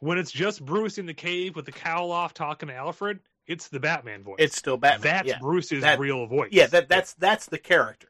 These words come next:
Speaker 1: Yeah.
Speaker 2: Yeah.
Speaker 1: And, and when, when he's Bruce Wayne and has to be on and be Bruce Wayne,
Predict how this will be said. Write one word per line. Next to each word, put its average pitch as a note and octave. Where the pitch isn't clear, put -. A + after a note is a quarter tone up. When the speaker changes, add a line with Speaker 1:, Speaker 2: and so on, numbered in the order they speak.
Speaker 1:
Yeah. C3
Speaker 2:
Yeah. C#3+
Speaker 1:
And, C3+
and D3
when, C#3+
when C3+
he's C#3
Bruce C3+
Wayne F#3
and C#3
has C3+
to -
be C3
on C#3+
and C3
be C3
Bruce B2
Wayne, E3